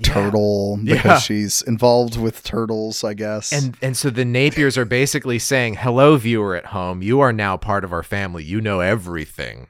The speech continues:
Speaker 1: about
Speaker 2: Mm.
Speaker 1: us."
Speaker 2: Y-, you know, there's something to it that I think,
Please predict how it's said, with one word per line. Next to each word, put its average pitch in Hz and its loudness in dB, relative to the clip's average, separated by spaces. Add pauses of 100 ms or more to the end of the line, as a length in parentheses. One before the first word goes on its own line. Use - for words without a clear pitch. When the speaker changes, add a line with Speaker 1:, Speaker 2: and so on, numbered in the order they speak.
(300)
Speaker 1:
about 62 -6
Speaker 2:
Mm. - -10
Speaker 1:
us." 104 -8 (760)
Speaker 2:
Y-, 185 -2
you 190 6
know, 208 8
there's 180 6
something 247 2
to 185 2
it 160 0
that 139 4
I 135 4
think, 127 -2